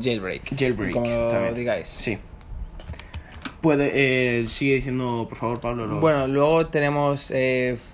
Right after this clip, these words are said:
Speaker 1: si, una pregunta muy importante, que es si Fortnite se está muriendo, este juego que es una sensación, o que lo era,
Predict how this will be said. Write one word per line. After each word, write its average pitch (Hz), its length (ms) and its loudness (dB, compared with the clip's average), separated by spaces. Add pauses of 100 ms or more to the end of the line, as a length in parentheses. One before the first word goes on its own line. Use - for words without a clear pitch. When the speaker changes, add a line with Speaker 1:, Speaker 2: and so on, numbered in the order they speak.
(440)
Speaker 1:
si, 131 400 2
una 131 540 2
pregunta 127 400 2
muy 127 100 0
importante, 123 400 0
que 127 120 0
es 123 60 -4
si 123 160 0
Fortnite 127 420 2
se 131 100 -4
está 123 120 0
muriendo, 127 440 2
este 123 180 -2
juego 120 320 2
que 123 120 0
es - 120 -2
una 120 240 0
sensación, 120 720 0 (1000)
o 120 180 0
que 113 120 0
lo 107 120 0
era, 131 300 4